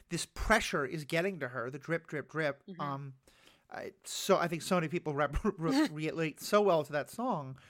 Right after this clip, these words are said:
Speaker 1: And at the end of that, she's in a really hard place. Isabella, during this conversation, you know, during the, the, the song, confesses that she doesn't want this perfect life. She doesn't want to marry this guy. And at the end of it, she's able to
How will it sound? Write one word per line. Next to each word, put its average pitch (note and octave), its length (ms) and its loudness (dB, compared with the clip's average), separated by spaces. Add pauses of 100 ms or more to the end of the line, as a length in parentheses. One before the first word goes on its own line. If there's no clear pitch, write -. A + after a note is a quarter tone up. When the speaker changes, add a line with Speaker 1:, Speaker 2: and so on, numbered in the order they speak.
(680)
Speaker 1:
And A3+ 100 8
at A3 80 4
the G3 120 4
end C4+ 120 6
of A3 60 6
that, F3+ 160 4
she's F#3+ 200 -2
in F3+ 80 2
a E3+ 40 2
really D#3+ 180 0
hard C3+ 320 -4
place. - 400 -6 (420)
Isabella, G3 720 4 (180)
during F#3 200 4
this F#3+ 120 0
conversation, E3+ 840 0
you F3 80 -6
know, D#3 60 -4
during E3+ 240 -2
the, D#3+ 260 0
the, E3 120 -2
the D#3 120 -8
song, E3 560 0 (440)
confesses F#3 640 0
that E3 160 -2
she - 160 -4
doesn't F3 260 4
want F#3+ 260 -2
this E3 140 -8
perfect D3 400 -6
life. A#2 220 -4
She - 80 -6
doesn't D#3+ 160 -6
want F3 180 2
to G#3+ 60 -2
marry C#3+ 220 -2
this B2+ 160 -6
guy. A#2+ 360 -2
And F#3 80 -2
at D#3+ 60 -4
the D#3 120 -4
end C4+ 140 4
of G#3 80 8
it, D3+ 120 0
she's F3+ 280 -2
able E3 280 2
to D#3 460 -4